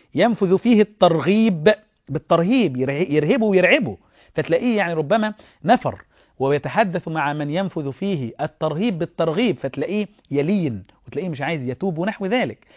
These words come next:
لكن صحابة النبي ما كانوش كده أبداً. تخيل سيدنا أسيد بن حضيرة هيذهب بنفس الحربة ويروح مباشرة لسيدنا سعد بن معاذ وجالس في وسط النادي،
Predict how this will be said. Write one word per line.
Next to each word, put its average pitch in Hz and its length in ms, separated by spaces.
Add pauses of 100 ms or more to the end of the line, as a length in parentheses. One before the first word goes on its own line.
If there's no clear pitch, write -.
(200)
لكن 123 200
صحابة 139 400
النبي 143 180
ما 123 100
كانوش 139 240
كده 156 260
أبداً. 107 280 (300)
تخيل 226 480 (240)
سيدنا 160 400
أسيد 175 260
بن 139 140
حضيرة 160 380
هيذهب 196 380
بنفس 214 300
الحربة 202 440 (340)
ويروح 202 240
مباشرة 196 420
لسيدنا 202 340
سعد 196 280
بن 175 120
معاذ 196 220
وجالس 202 380
في 190 80
وسط 226 260
النادي، 202 480